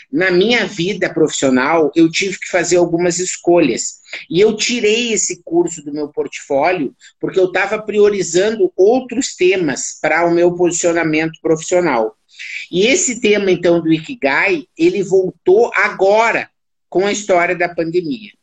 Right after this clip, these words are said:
né? Porque eu acredito que ele é fundamental, ele é um tema, assim, que eu adoro, que eu realmente já estudei e estudo praticamente tudo que sai sobre ele, e a gente pode daí falar de qualquer aspecto que tu quiser.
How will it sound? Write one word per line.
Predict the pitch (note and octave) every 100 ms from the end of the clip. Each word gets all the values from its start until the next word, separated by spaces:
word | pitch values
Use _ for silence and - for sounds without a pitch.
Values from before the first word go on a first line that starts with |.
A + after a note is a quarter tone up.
| _ _ _ -
né? | B2
Porque | D#3+ F3+ F#3
eu |
acredito | G3+ G3+ G3 F#3+ - A#3+ A#3+ A3+
que | G3+
ele | F#3+ F#3+ F#3
é | F3 F3
fundamental, | - G#3+ A3 F#3+ F3 D#3+ C3+ E3+ C#4+ - -
ele | E3+
é | G3+
um | G3 G3+ _
tema, | F#3 G#3 G3
assim, | G3+ F#3+
que | F#3+
eu | F#3+
adoro, | G#3 D#3 E3+ E3+ G3+ G3+
que | F3+
eu | D#3+
realmente | F3 G3+ G3+ G3 -
já | F3
estudei | G#3 - - D#3 E3 E3+ F#3+ -
e | D#3+ D#3+ E3
estudo | D#3+ D#3+ - G3+ A3+ E3 C#3+ - - -
praticamente | F#3 G3 - F#3+ F3+ F3+ - -
tudo | F#3 G#3+ G#3+
que | F#3+
sai | - F3 D#3 D#3+
sobre | - D3+ C#3+ C3 C3+
ele, | E3+ G#3 A3 _ _ _
e | D3+
a | D#3+
gente | D#3+ F3
pode | - D#3+ F3+ -
daí | D#3 D3+
falar | D#3+ - C#3+ C3+ D#3+
de | D#3+
qualquer | C#3+ B2+ D3+
aspecto | D3+ - C3+ C3+ _ B2
que | _ _
tu | -
quiser. | - B2+ B2+ B2 E3